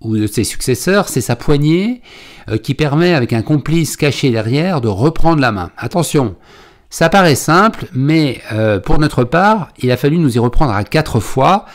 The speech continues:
avant d'y arriver. Il y a deux pièges. D'abord, il faut que la tête du complice qui prend le relais ne se voit absolument pas à l'image, notamment au moment où il reprend la caméra. D'autre part, le mouvement doit être le plus coulé possible, bien évidemment,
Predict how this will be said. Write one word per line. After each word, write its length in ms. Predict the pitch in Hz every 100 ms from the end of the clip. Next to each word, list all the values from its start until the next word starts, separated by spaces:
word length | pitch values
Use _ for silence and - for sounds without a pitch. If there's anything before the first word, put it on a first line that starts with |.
| -
avant 240 | 110 120 175
d'y 160 | 135
arriver. 460 | 147 117 95 87 - - - - - -
Il 60 | 101
y 20 |
a 20 |
deux 140 | 101 175
pièges. 480 | - 123 180 233 175 - - - -
D'abord, 440 | 123 156 143 107 110
il 60 |
faut 220 | - -
que 140 | - 123
la 200 | 101 98 - - _
tête 320 | 196 - - -
du 120 | 147
complice 500 | 139 - 160 156 -
qui 120 | 107
prend 220 | - 170
le 60 | 143
relais 380 | 123 127 139 107
ne 120 | 92
se 120 | 107
voit 160 | 104 113
absolument 400 | 131 139 113 110
pas 140 | 135
à 80 | 110
l'image, 440 | 101 127 190 220 190 -
notamment 680 | 117 160 160 143 147 160 139
au 60 | 113
moment 560 | 127 160 165 196 208
où 40 | 147
il 80 |
reprend 300 | 117 131 -
la 140 | 185 151
caméra. 460 | 151 135 107 82 - - - - - -
D'autre 260 | - 143 127
part, 600 | - 131 156 196 185 - -
le 240 | 120 151
mouvement 420 | 185 156 131 165 151
doit 140 | 127 127
être 340 | 135 - 113
le 160 | 104 98
plus 220 | - 127
coulé 320 | - 156 143
possible, 500 | 104 95 - 175 170
bien 180 | 151 151
évidemment, 600 | 127 113 95 104 170